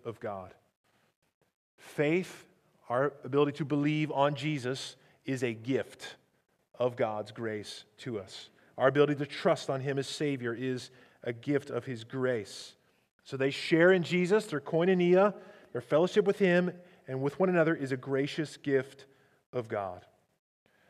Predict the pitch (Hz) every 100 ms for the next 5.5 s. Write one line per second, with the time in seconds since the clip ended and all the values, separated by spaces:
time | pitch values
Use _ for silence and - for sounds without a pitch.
0 | _ _ _ _ _ _ - 160 175 156
1 | 143 135 127 135 - 156 - 151 135 123
2 | 127 120 120 117 113 110 120 - 135 151
3 | - - _ _ _ - 165 156 165 165
4 | 180 151 147 127 123 147 - 160 156 156
5 | 143 - 131 120